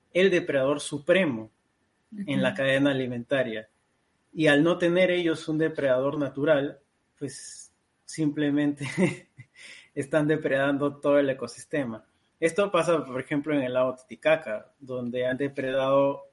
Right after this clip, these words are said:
Speaker 1: especies originarias como las orestias, y en Argentina, por ejemplo, que han desplaza-, desplazado otros peces como los, eh,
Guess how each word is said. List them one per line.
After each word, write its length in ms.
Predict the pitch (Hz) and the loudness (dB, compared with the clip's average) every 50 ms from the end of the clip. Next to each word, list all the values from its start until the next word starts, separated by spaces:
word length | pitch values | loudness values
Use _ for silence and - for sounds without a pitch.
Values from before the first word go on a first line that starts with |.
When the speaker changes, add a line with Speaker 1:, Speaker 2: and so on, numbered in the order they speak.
| _ _ | _ _
Speaker 1:
especies 500 | 147 139 - - 160 147 170 170 151 170 | -12 -6 -2 0 0 0 0 -2 -2 -2
originarias 720 | 160 143 135 - - 139 147 151 151 160 147 131 135 - | -2 -2 -2 -4 -2 0 2 2 4 2 2 0 -4 -6
como 220 | - - 131 123 123 | -8 -10 -10 -8 -8
las 240 | 120 120 - - | -8 -8 -6 -6
orestias, 760 | 127 123 135 143 143 - - - 107 113 131 - - - _ _ _ _ - | -2 0 0 0 -2 -2 -6 -10 -10 -10 -10 -12 -18 -20 _ _ _ _ -2
y 180 | 165 151 147 | 0 2 4
en 140 | 147 139 139 | 4 4 2
Argentina, 720 | 143 135 - - 156 147 143 139 143 170 165 156 156 151 151 | 0 0 -2 -2 0 0 0 0 2 2 4 4 4 2 2
por 140 | 151 135 | 0 -4
ejemplo, 480 | 135 - - 160 151 143 147 143 143 147 | -4 -2 -2 0 0 0 0 -2 -4 -4
que 80 | 143 147 | -2 -4
han 100 | 139 135 | -4 -4
desplaza-, 640 | 139 135 - - 135 127 120 - - 143 135 139 - | -4 -6 -6 -6 -6 -6 -6 -6 -6 -6 -6 -4 -4
desplazado 500 | 147 135 135 - 139 123 - 151 147 143 | -6 -6 -4 -4 -6 -2 0 0 2 2
otros 280 | 147 143 147 143 135 - | 2 0 -2 -6 -8 -6
peces 560 | _ 147 143 135 139 - 131 131 131 - - | _ -2 -2 -2 -4 -8 -12 -12 -12 -14 -14
como 320 | _ - 127 123 120 120 | _ -8 -6 -4 -4 -4
los, 500 | 120 117 113 113 113 113 117 - - - - | -4 -4 -4 -4 -6 -6 -8 -10 -14 -16 -12
eh, 320 | - 123 120 120 117 117 | -10 -10 -8 -8 -10 -12